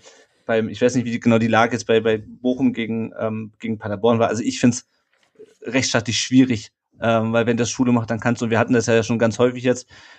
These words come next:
äh, V-F-B-Fans in Deventer, die, ähm, nichts gemacht haben, außer aus dem Bus auszusteigen und sich vielleicht dann irgendwann ein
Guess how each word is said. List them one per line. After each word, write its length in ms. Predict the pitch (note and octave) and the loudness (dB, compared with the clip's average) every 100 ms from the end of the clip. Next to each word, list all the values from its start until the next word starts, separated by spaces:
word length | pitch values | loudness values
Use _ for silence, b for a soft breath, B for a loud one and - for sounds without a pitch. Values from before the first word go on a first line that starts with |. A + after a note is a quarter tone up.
| B | B
äh, 200 | - B2 | 2 2
V-F-B-Fans 600 | A2 A#2+ A#2 C3 B2+ B2 | 4 2 4 2 2 0
in 100 | A2+ | 0
Deventer, 560 | A#2+ B2 A#2+ B2 A#2+ - _ - - | 2 2 2 2 2 -4 _ -16 -6
die, 220 | A#2 A#2 | -2 -2
ähm, 560 | A2 A#2 A2+ A2+ A2+ A2 _ _ _ _ _ _ _ _ _ _ | 2 2 2 0 -2 -6 _ _ _ _ _ _ _ _ _ _
nichts 580 | - A#2+ A#2+ C3 C3 | -4 0 4 2 0
gemacht 300 | - A#2 A2+ | -2 0 2
haben, 160 | B2+ A#2+ | 2 2
außer 220 | F#2+ A#2 | 0 2
aus 100 | A2 | 0
dem 140 | A2 G#2 _ _ _ | 0 -8 _ _ _
Bus 200 | - C#3 | 2 2
auszusteigen 720 | - A2+ - G#2+ - G#2+ A#2 | 2 -2 -2 -4 2 2 2
und 140 | A2+ A2 | -4 -6
sich 160 | A2 | -8
vielleicht 220 | - A2 | -4 -4
dann 60 | A#2 | 0
irgendwann 320 | F2+ A2+ | 0 0
ein 60 | A#2 | 0